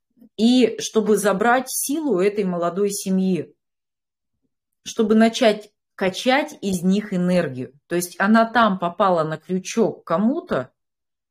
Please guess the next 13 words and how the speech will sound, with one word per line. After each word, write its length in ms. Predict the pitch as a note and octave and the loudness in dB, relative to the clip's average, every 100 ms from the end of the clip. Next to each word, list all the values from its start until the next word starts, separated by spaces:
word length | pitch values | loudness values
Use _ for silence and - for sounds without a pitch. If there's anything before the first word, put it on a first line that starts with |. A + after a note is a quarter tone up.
| _ | _
полностью 720 | A#3 B3 G3 F3+ - F3+ D#3+ - | 2 4 2 -2 -6 -4 -4 -4
её 380 | F#3+ F#3 A3 | -6 0 2
лишили 540 | F#3 E3+ F3+ G3+ E3+ C#3+ | 0 -2 -6 -6 -6 -6
сил, 500 | - - A#3 D4+ E4 - | -8 -6 -6 -6 -12 -14
и 80 | |
вот 180 | E3+ E3+ | -8 -8
здесь 380 | E3 D#3 A#3 B3 | -6 -2 -2 -2
она 160 | G3 E3+ | -4 -4
решила 380 | E3 - G#3 | -6 -2 0
подключиться 760 | F#3 E3+ - E3+ F3 C4 A#3+ D#3 | 0 -4 -8 -12 -10 -10 -10 -8
уже 200 | D3 E3+ | -8 -6
в 60 | D#3+ | -6
Москве. 600 | D3 D3+ - D#3 C#3 | -8 -10 -12 -8 -8